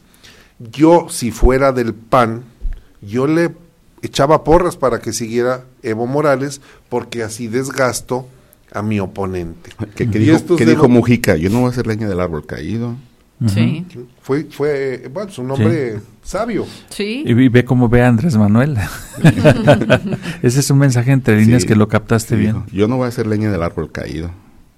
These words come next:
Speaker 2: Ni, eh, Andrés Manuel tiene un país que sufre.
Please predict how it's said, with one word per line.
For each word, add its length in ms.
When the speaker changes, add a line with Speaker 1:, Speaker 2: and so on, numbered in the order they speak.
Speaker 2:
Ni, 200
eh, 380
Andrés 280
Manuel 460
tiene 280
un 220
país 280
que 120
sufre. 640